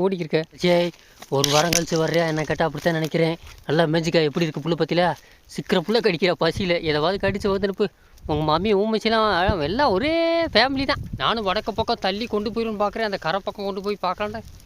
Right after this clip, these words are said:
எங்க அங்கிட்டு பக்கம் திரும்பி எட்டி பார்க்க மாட்றாங்க, ஆனா புல்லு கிடக்குன்றாங்க. ஆனா நம்ம அந்த கரை பக்கத்துலேயே முள்ளு இல்லாம இருக்கா, மேய்ச்சா நல்லா கொடி கொம்பலா வளர்ந்துருச்சு. அப்போ ஒரு நாள் இன்னைக்காவது சாயந்தரம்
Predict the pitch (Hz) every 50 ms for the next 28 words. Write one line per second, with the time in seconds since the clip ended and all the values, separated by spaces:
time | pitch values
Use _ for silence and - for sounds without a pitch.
0 | - - - - - - 180 220 254 302 285 214 165 - 165 165 147 - 233 -
1 | 320 294 - - - 254 302 330 311 233 208 196 233 - 214 190 190 185 175 170
2 | 165 165 165 151 147 151 143 - - 226 269 285 269 220 190 202 - 220 214 220
3 | 208 190 185 190 190 - - - - - - - - _ - 139 135 127 123 127
4 | 127 127 120 117 123 - - 156 190 202 190 185 202 185 196 196 196 190 185 175
5 | 156 151 147 170 180 170 160 147 143 135 120 139 139 135 135 139 143 - 151 151
6 | 143 127 131 143 147 135 - 131 135 135 135 139 143 135 127 120 123 127 147 -
7 | - 156 - - _ _ - - - - - - - - - 160 180 165 139 131
8 | 131 139 151 143 135 139 131 - 135 139 147 135 - 139 139 131 147 147 - -
9 | 127 117 117